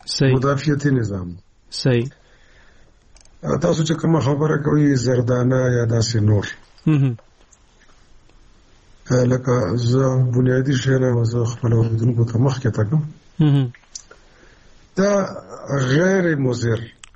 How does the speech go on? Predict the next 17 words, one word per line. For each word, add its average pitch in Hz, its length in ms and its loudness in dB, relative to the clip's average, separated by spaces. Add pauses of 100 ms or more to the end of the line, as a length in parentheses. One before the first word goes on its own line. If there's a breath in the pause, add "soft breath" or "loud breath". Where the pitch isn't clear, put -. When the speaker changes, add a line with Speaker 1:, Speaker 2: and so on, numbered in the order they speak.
(200)
Speaker 2:
یعنی 123 260 -2
داسې 147 240 2
شی 147 200 0
نه 165 120 2
چې - 140 -2
هغه 123 260 2
مضر 113 460 0
نه 104 200 0
دي. 78 200 -6 (380)
Speaker 1:
صحیح. 147 480 0 (280)
خو 175 100 2
بهرني 160 540 2
دي، 120 120 -4
که 151 140 -6
نه؟ 202 300 -4 (320)
Speaker 2:
آه، 135 240 -2 (920)
آه، 101 320 -2